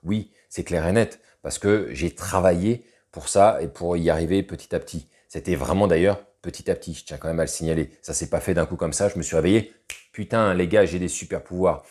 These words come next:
Et c'est un peu le, le problème de tout ça, c'est que déjà, d'une part, on pense, euh, on, quand on voit des mecs,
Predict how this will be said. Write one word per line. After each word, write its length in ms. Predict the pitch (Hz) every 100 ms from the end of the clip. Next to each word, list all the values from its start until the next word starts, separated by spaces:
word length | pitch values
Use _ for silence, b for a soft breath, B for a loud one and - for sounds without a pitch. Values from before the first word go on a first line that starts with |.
| B
Et 80 | 95
c'est 160 | -
un 120 | 113
peu 320 | 113 151 143 B B B
le, 220 | 85 90
le 140 | 90 90
problème 380 | - 113 131
de 80 | 98
tout 140 | 85 87
ça, 240 | 85 78
c'est 120 | -
que 120 | 82
déjà, 340 | 80 82 85 101
d'une 160 | 98
part, 380 | 92 120 101 - B B B
on 140 | 85
pense, 420 | 117 117 110 - _ -
euh, 160 | 71 76
on, 80 | 64
quand 180 | - 85
on 100 | 85
voit 220 | 82 113
des 120 | 98
mecs, 300 | 90 98 -